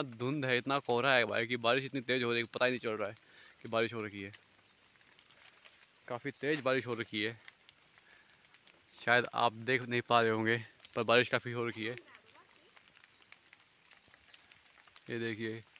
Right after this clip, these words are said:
इतनी बारिश में तो बंदा को कोई भीग भी नहीं सकता, वो भी सर्दियों में भाई। लेकिन वाह, क्या सुकून मिल रहा है भाई आज। बारिश का सुकून पहाड़ों में तो भाई, आप देख सकते हो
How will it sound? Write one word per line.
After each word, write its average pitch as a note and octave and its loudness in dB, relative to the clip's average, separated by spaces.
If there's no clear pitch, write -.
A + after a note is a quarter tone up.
इतनी C#3 0
बारिश C3+ 0
में C3+ -4
तो B2+ -4
बंदा B2+ 0
को C3 0
कोई C3+ 0
भीग A#2+ -2
भी B2 0
नहीं B2 0
सकता, A#2 0
वो A#2 6
भी A2+ -2
सर्दियों A#2 2
में A2+ 0
भाई। A2 -2
लेकिन A#2 -2
वाह, G#2+ -4
क्या B2+ 4
सुकून B2+ -4
मिल A#2+ 0
रहा G#2+ 2
है G#2 0
भाई G#2+ 2
आज। G#2 -4
बारिश A#2+ 2
का C3+ 0
सुकून B2+ -4
पहाड़ों B2 0
में B2 -4
तो A#2 -2
भाई, A2+ 2
आप A#2+ 2
देख B2 -2
सकते B2 0
हो B2 4